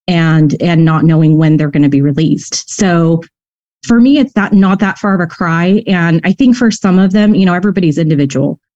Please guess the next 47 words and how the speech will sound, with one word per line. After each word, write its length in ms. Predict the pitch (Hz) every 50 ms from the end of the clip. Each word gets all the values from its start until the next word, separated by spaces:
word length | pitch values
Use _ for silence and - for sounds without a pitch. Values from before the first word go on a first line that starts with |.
| _ _ _ _ _ -
So 60 | 202
I 100 | 190 180
think 180 | 180 226 196 202
it's 140 | 190 170
entirely 460 | 185 190 165 - 190 185 185 180 180 165
possible 640 | - - 170 165 - 180 165 165 175 175 170 170
that 200 | 160 160 - -
some 320 | - - - 175 160 165
of 140 | 165 160 156
them 480 | 180 165 160 165 160 156 156 160 165 160
were 340 | 180 170 170 170 170 165 -
more 220 | 233 190 185 175 175
of 80 | 165
a 120 | 170 160 147
stubborn 760 | - - - - - - - 190 165 143 160 156 151 156 147
kind 180 | - 165 151
of 140 | 147 139 139
in 140 | 156 156 156
your 140 | 156 147 -
face 380 | - 170 151 151 165 165 - -
kind 200 | - 190 190 196
of 80 | 196
thing. 320 | - 220 220 220 226 233 233 - - - _ _ _ _ -
Um, 200 | 180 175 170 160
I 80 | 208 180
think 280 | 165 - 226 208 190 202
a 100 | 185 160
lot 340 | 151 160 156 156 160 170
of 80 | 185 175
them 200 | 160 165 160 160
were 100 | 156 160
dealing 460 | 156 156 160 156 151 160 160 165 156 151
with 240 | 160 151 156 156 - _ _ _ _ _ -
trauma 400 | - - 202 208 220 175 151 156
that 180 | 147 156 151
I 80 | 156 151
think 200 | 139 180 160 143
a 40 | 156
lot 180 | 147 147 147 143
of 100 | 143 143
us 120 | 139 143
deal 220 | - 160 156 156 151
with 240 | 156 143 143 139 143 - -
on 120 | 120 156 156
a 60 | 151
daily 300 | 143 151 147 147 143 139
basis. 600 | 139 160 165 165 - 151 143 135 139 - -